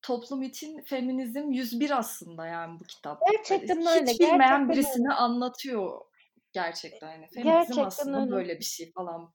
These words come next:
Speaker 1: böyle izler taşıyor gibi. Ya, şimdi
Speaker 2: Evet.
Speaker 1: böyle aşırı da feminist bir yazın olup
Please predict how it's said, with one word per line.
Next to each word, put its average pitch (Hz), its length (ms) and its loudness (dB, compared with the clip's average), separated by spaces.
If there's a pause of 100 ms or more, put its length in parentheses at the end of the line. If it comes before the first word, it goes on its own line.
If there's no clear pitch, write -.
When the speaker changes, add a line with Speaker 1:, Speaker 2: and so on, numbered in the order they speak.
Speaker 1:
böyle 208 460 -2
izler 170 420 -10
taşıyor 165 440 -12
gibi. 156 280 -16 (360)
Ya, 220 100 -2
şimdi 269 380 -2
Speaker 2:
Evet. - 0 -
Speaker 1:
böyle 220 340 -4
aşırı 240 440 -8
da 247 180 -6 (220)
feminist 233 760 -2 (400)
bir 226 440 -8
yazın 214 680 -4
olup 214 440 -8